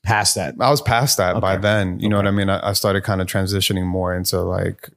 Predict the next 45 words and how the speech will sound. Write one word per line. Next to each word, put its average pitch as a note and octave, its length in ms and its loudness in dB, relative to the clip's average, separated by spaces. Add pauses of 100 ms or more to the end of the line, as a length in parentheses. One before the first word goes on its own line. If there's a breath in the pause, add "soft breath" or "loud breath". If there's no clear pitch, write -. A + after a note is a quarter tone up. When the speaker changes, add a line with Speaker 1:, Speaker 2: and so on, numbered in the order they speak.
Speaker 2:
you G#2 160 -4
know, F2 460 -4 (680)
what A2+ 280 0
makes G2 320 0
me G2 100 -2
feel F#2 240 -4
good F2 240 -2
on F2 140 -6
a F2 60 -6
day-to-day, F2+ 440 -6
like, F#2+ 160 -4
what G2 140 0
spiritually F#2 520 -2
makes F2+ 220 -8
me F#2 80 -4
feel F#2 220 -6
good F#2 240 -6
on G2 160 -6
a F#2 40 -6
day-to-day. G2 580 -4 (500 loud breath)
And, F#2+ 320 -2
like, F#2 260 -4
at G2 140 -4
the G2 80 -2
time, F#2 260 -4
like, F2+ 140 -6 (440)
I F#2+ 120 -4
was, F2+ 160 -6
like, F2+ 200 -8
I - 60 -6
was F2+ 140 -6
kinda F2+ 200 -4
over F2 280 -4
it. - 160 -6
It - 60 -12
was, E2+ 200 0
Speaker 1:
Right. A#2 140 -6
Speaker 2:
it - 20 0
was F2+ 140 -2
time F2+ 160 -4
for - 80 -10
me E2+ 100 -4
to E2 60 -8
move E2+ 200 -8
on. F2+ 300 -6